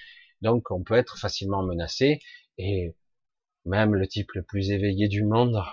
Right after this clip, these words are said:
je mets beaucoup de guillemets là-dessus, si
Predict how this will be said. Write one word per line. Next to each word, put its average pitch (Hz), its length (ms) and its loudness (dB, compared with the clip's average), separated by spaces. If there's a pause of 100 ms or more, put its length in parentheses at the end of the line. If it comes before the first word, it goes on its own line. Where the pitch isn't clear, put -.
(320)
je 90 60 -8
mets 90 120 -6
beaucoup 87 200 -10
de 95 60 -4
guillemets 85 420 -2
là-dessus, 107 580 -2 (460)
si 92 400 -4